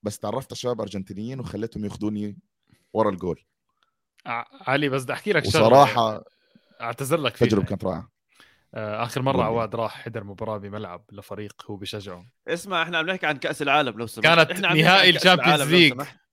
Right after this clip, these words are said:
Speaker 2: وخسرت اليوفي أربعة واحد، وطلع حتى على الجول الثالث. ف، آه، عواد معروف إنه شخص، آه، بيحسد الأندية أو المنتخبات اللي بيحبها.
Speaker 3: يا عمي، ما بقى راح أضرب ميسي،
Speaker 2: ف-
Speaker 3: يا عمي، <laughs> بدي أضرب ميسي، بدي أضرب ميسي.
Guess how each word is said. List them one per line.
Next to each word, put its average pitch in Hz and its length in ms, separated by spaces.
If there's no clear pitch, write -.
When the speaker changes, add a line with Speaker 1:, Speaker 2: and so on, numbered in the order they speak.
Speaker 2:
وخسرت 143 480
اليوفي 143 280
أربعة 120 420
واحد، 110 300
وطلع 143 300
حتى 127 260
على 107 100
الجول 110 200
الثالث. 104 440
ف، - 140
آه، 110 1200
عواد 135 480
معروف 135 380
إنه 131 220
شخص، 120 560
آه، 104 440
بيحسد - 420
الأندية 110 460
أو 104 200
المنتخبات 107 480
اللي 104 100
بيحبها. 98 300
Speaker 3:
يا 107 60
عمي، 180 260
ما 185 120
بقى 202 220
راح 226 120
أضرب 226 340
ميسي، 240 120
Speaker 2:
ف- - 40
Speaker 3:
يا 220 60
عمي، 220 320
<laughs> 180 60
بدي 208 80
أضرب - 280
ميسي، - 380
بدي - 120
أضرب 185 80
ميسي. 220 300